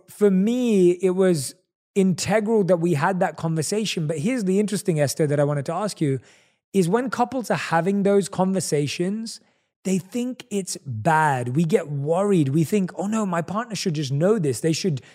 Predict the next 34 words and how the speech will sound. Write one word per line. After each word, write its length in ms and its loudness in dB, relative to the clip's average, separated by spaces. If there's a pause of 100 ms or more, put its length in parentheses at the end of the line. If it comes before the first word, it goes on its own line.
(180)
they 120 6
should 360 0
just 340 -4
understand 800 -2
this." 200 0
And 120 0
we 100 4
almost 500 2 (380)
get 220 2
scared 560 4
when 140 2
we're 100 2
having 260 0
conversations 680 -2
like 260 0
that 320 -2 (320)
because 280 4
we 180 2
think 640 -2 (400)
that 580 2 (560)
we 180 6
should 220 2
just 180 0
know, 340 4
we 180 0
should 200 -2
just 220 -4
be 140 2
aware. 560 0 (300)
How 160 -2
do 100 0
we 140 6
get 480 0
beyond 720 0